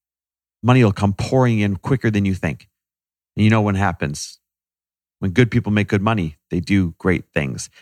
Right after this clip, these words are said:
And by the way, if that elite entrepreneur mastermind intrigues you, if you're making over five hundred grand a year, something incredible happened. I shrank the mastermind down from last year 'cause I wanted it to be even more intimate.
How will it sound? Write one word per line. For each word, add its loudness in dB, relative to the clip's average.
And 2
by 2
the 2
way, 0
if 0
that 0
elite 0
entrepreneur 2
mastermind -2
intrigues -2
you, 2
if -2
you're 2
making 0
over 2
five -2
hundred -4
grand 0
a -2
year, 0
something 0
incredible -2
happened. -6
I 0
shrank -4
the 0
mastermind -2
down 0
from -4
last -4
year 0
'cause -10
I 0
wanted -2
it -18
to -10
be -4
even -2
more 0
intimate. -4